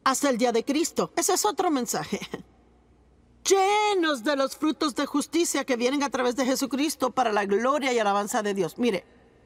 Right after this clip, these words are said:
Pablo estaba muy agradecido por la cooperación de las personas ayudándole a esparcir el Evangelio. Y le pedimos a la gente que sean socios.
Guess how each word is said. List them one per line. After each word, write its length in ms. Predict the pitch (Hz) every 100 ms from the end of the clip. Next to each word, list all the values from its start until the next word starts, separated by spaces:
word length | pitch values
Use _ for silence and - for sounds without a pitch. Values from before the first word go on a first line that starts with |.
| _ _ _ _ _ _ - - - - - - - - _ - - - _ _ _ _ - - _ _ 370
Pablo 180 | 370 381
estaba 420 | - 359 339 311
muy 360 | 269 302 381
agradecido 600 | 403 320 254 240 - 294 -
por 160 | 247
la 180 | 240 208
cooperación 760 | - 214 220 202 202 - 254 277
de 80 | 269
las 120 | 262
personas 440 | - - 254 269
ayudándole 480 | 247 220 208 233 247
a 20 |
esparcir 400 | 240 233 214 233
el 100 | 220
Evangelio. 460 | 202 196 262 233 202 - -
Y 80 | 277
le 120 | 269
pedimos 360 | 262 254 339 370
a 60 | 381
la 100 | 330
gente 260 | 403 392
que 100 | 262
sean 240 | - 269 285
socios. 640 | - 285 403 262 202 -